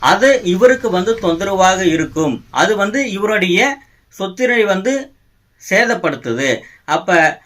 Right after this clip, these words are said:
சொத்தினை பாதுகாப்பாக அந்த சொத்துரிமை பெற்ற அந்த உரிமையாளர் வந்து வைத்திருக்கப்படும் போது, அதுல ஒ-, பக்கத்து வீட்டுக்காரரோட தென்னை மரத்தினால் வந்து சேதமடையுது அப்படின்னு சொல்லும்போது,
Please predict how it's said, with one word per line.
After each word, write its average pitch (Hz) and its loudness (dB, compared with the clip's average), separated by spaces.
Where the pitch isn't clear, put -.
சொத்தினை 226 -2
பாதுகாப்பாக 202 2
அந்த 170 0
சொத்துரிமை 196 -2
பெற்ற 165 2
அந்த 165 -2
உரிமையாளர் 185 2
வந்து 160 -2
வைத்திருக்கப்படும் 127 -4
போது, 120 -4
அதுல 240 0
ஒ-, 156 2
பக்கத்து 220 -2
வீட்டுக்காரரோட 165 -2
தென்னை 160 -2
மரத்தினால் 170 0
வந்து 156 -4
சேதமடையுது 135 0
அப்படின்னு 139 -4
சொல்லும்போது, 139 -2